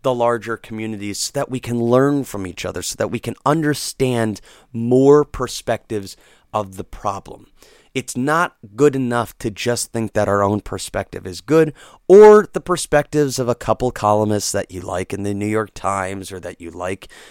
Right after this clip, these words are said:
in, you know, the Washington Times, or whatever it is, that y-, this is not enough to just think about what some columnist or some author somewhere said. We really need to explore it from each other at the grassroots.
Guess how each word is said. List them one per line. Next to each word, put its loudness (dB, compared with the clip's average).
in, -8
you -6
know, 0
the -2
Washington -4
Times, -6
or -2
whatever 4
it 2
is, -4
that 0
y-, -18
this -4
is -8
not 0
enough -4
to -8
just -8
think -4
about -4
what -6
some -8
columnist -6
or -8
some -8
author -2
somewhere -8
said. -12
We 2
really 4
need -2
to -4
explore -6
it -12
from -10
each -12
other -6
at -10
the -12
grassroots. -10